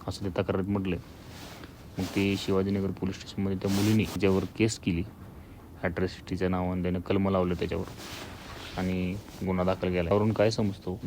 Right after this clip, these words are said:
जास्त ओढू नका, जास्त लोकांचं शिरदर्द बनवू नका. प्रेमसंबंध आहे तेवढ्यापुरतं कायम ठेवा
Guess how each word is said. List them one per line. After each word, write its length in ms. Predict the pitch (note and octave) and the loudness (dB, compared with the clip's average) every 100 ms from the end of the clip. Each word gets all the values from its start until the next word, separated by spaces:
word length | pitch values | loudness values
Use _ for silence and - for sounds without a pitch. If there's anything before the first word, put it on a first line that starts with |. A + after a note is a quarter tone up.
| F2+ | 2
जास्त 280 | G#2 - B2 | 2 4 6
ओढू 260 | A2 A2+ | 6 6
नका, 300 | A2+ G2+ F2+ F#2 | 6 2 -2 2
जास्त 260 | G2 - A2+ | 2 4 4
लोकांचं 320 | A2 G#2+ G#2+ G#2+ | 6 4 2 0
शिरदर्द 380 | - G2+ G2+ | -2 0 0
बनवू 280 | G#2 G#2 G2+ | 0 0 0
नका. 200 | F2+ F#2+ - - - - - - - - | 0 -4 -8 -14 -18 -20 -18 -18 -18 -2
प्रेमसंबंध 640 | - G2+ G2+ G#2 G2+ G#2+ | 0 2 2 0 2 2
आहे 100 | A#2+ | 2
तेवढ्यापुरतं 580 | A#2 G#2 G2+ G2+ G#2 A2 | 2 2 4 2 -2 -2
कायम 360 | G#2+ G2 G2 G#2 | 2 2 2 0
ठेवा 200 | G2 | -2